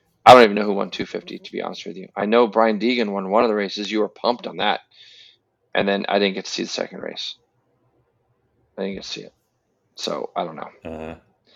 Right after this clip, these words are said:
Speaker 2: Uh-huh.
Speaker 1: Well.
Speaker 2: Uh, I gotta go.
Speaker 1: Nah, nah. We were doing some
Speaker 2: Uh,
Speaker 1: good
Speaker 2: I gotta go.
Speaker 1: impersonations. Did you have fun, uh,
Speaker 2: Oh, man.
Speaker 1: Yeah, anyways, we,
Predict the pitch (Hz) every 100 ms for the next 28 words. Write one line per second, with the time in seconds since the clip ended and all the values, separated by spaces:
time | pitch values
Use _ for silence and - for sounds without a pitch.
0 | - _ _ _ - 76 78 73 _ _
1 | _ _ _ _ _ _ - 101 - _
2 | _ _ _ _ _ - 85 80 80 -
3 | - - 98 90 87 78 69 67 - -
4 | _ _ - 104 104 104 104 - - -
5 | 107 101 98 92 90 92 - _ _ _
6 | _ _ _ - 107 101 101 98 101 98
7 | 95 92 92 98 85 85 - - - -
8 | _ - _ _ _ _ 120 113 131 101
9 | 131 123 98 92 85 85 82 78 - _
10 | - 98 82 98 85 - 104